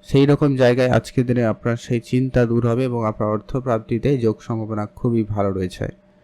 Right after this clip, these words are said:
কোনো মিউচুয়াল ফান্ড, ট্রেডিং বা অন্য কোনো সেক্টরে আপনারা অর্থ বিনিয়োগ করে রেখেছেন, সেটা কোনো প্রপার্টি হতে পারে,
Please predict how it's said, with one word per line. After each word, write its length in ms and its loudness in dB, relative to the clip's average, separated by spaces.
কোনো 200 2
মিউচুয়াল 420 4
ফান্ড, 360 -2
ট্রেডিং 640 0
বা 220 2
অন্য 360 0
কোনো 200 -2
সেক্টরে 480 -2
আপনারা 300 0
অর্থ 380 0
বিনিয়োগ 480 0
করে 200 2
রেখেছেন, 580 -4
সেটা 220 -2
কোনো 180 -2
প্রপার্টি 480 -2
হতে 200 -2
পারে, 260 -2